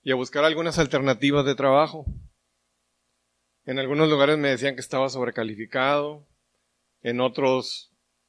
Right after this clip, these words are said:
pues, definitivamente nunca me llamaron. Es muy difícil teniendo sesenta años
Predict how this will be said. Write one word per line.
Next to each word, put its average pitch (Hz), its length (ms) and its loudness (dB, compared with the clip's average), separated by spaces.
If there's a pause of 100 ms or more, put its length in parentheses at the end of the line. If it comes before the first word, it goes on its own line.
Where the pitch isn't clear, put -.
(560)
pues, - 400 -8 (280)
definitivamente 147 800 0
nunca 151 240 -4
me 147 120 -2
llamaron. 120 520 0 (2250)
Es 147 140 -2
muy 170 120 6
difícil 170 420 -2
teniendo 160 360 2
sesenta 143 580 2
años 156 540 -4